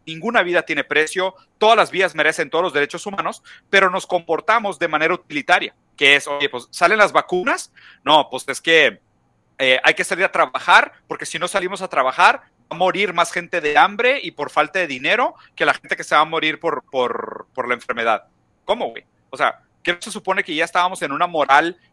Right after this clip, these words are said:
su-, inclusive más, más, más avanzada, consecuencialista, más allá de deontológica y utilitaria, pero cuando nos conviene, y sobre todo cuando conviene al mercado, utilizamos la lógica utilitaria,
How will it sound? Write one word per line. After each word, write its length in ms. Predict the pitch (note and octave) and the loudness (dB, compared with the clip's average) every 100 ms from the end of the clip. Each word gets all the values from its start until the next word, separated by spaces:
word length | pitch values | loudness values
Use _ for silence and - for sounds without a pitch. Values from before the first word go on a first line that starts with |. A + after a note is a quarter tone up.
| _ _ | _ _
su-, 200 | - D#3+ | -14 -14
inclusive 440 | D3+ C3 F3 A#3 | -12 -6 -2 0
más, 260 | B2 D#3+ F3 | 2 2 2
más, 300 | D3+ - G#3+ | -12 -4 -4
más 240 | C#3 D#3 G3+ | 0 0 2
avanzada, 500 | F3+ B2 D#3 E3 F#3 | 0 0 0 0 0
consecuencialista, 920 | - C#3+ D3 - C3+ A#2+ D#3 - G3+ | -6 -10 -8 -6 -2 -2 -2 -4 -2
más 160 | C#3+ C#3+ | -2 -2
allá 200 | D3+ D#3 | 0 2
de 60 | D3+ | 2
deontológica 560 | C#3 C3+ C3 D3 - | -2 -2 -4 -4 -6
y 40 | D#3 | -8
utilitaria, 600 | D3+ D#3+ - E3+ C3+ C#3+ - _ | -8 -12 0 0 2 -4 -8 _
pero 180 | F3+ F3 | -2 0
cuando 240 | F#3 F3+ | 0 -2
nos 120 | F3+ - | -6 -6
conviene, 540 | F3 F3 B3+ G3+ G#3 | -6 -2 -2 -2 -4
y 80 | D#3 | -4
sobre 220 | D#3 C3 | -6 -6
todo 140 | G3 | -6
cuando 220 | A#3 A3+ F3 | -4 -4 -4
conviene 300 | D3+ E3+ G3 | -6 -4 -6
al 80 | |
mercado, 520 | F#3 D#3+ - G3 F#3+ _ _ _ _ | -4 -4 2 2 0 _ _ _ _
utilizamos 580 | F3 G3 D#3+ E3+ F3 G3+ | -8 -6 -4 -4 -4 -4
la 100 | F#3 | -4
lógica 300 | D#3+ - F3+ | -6 -6 -10
utilitaria, 540 | D3+ C3 F#3+ A#3+ - | -10 -4 0 0 0